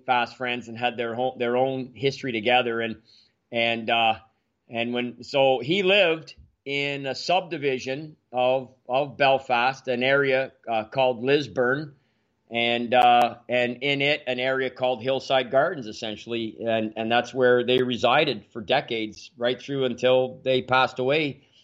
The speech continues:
both of them, uh, Albert and his wife, not, not that long ago, after living long and, and very healthy and very productive lives. But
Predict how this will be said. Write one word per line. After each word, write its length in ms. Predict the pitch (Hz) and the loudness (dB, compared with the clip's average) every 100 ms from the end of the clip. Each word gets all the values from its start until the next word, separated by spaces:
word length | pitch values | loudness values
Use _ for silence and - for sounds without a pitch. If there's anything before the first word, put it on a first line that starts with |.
| _ | _
both 260 | 131 160 165 | 2 2 0
of 40 | |
them, 280 | 131 120 113 | -4 -4 -4
uh, 180 | 117 113 110 - - | 0 0 -2 -12 -2
Albert 360 | 123 123 127 123 | 2 2 0 -2
and 100 | 120 | -4
his 100 | 104 | -4
wife, 280 | 120 151 123 | -2 -2 -2
not, 240 | 120 - | -8 -4
not 180 | 120 117 | -4 0
that 160 | 127 120 | 0 0
long 220 | 135 143 | -2 -4
ago, 380 | 120 113 104 113 113 | -4 -6 -8 -6 0
after 320 | 120 - 131 | 0 0 -2
living 480 | 131 131 131 123 120 _ | -2 0 -2 -4 -12 _
long 380 | 131 135 139 135 | 0 2 2 -2
and, 200 | 113 107 | -8 -12
and 260 | 117 113 107 110 | -10 -10 -12 -8
very 300 | 131 143 127 | -2 0 2
healthy 380 | 131 131 135 | 2 0 -4
and 100 | 117 - _ _ - | -8 -10 _ _ -6
very 220 | 131 131 | -2 0
productive 460 | 123 127 120 127 110 | -2 -2 -2 -2 0
lives. 360 | 135 151 98 | 2 2 0
But 220 | 92 117 | -4 -6